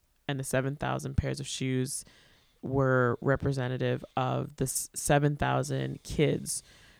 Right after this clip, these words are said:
who were killed by guns since Sandy Hook in two thousand twelve.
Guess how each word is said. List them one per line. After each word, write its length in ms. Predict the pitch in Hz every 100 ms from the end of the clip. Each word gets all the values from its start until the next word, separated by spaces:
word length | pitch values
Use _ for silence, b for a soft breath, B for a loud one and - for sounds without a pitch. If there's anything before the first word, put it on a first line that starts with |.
| b
who 140 | - 143
were 100 | 139
killed 320 | - 131 139
by 140 | 127
guns 580 | 135 123 123 123 135 - -
since 420 | - 139 135 -
Sandy 420 | - - 127 -
Hook 280 | 139 - -
in 80 | 139
two 140 | -
thousand 380 | - - - -
twelve. 460 | - - - -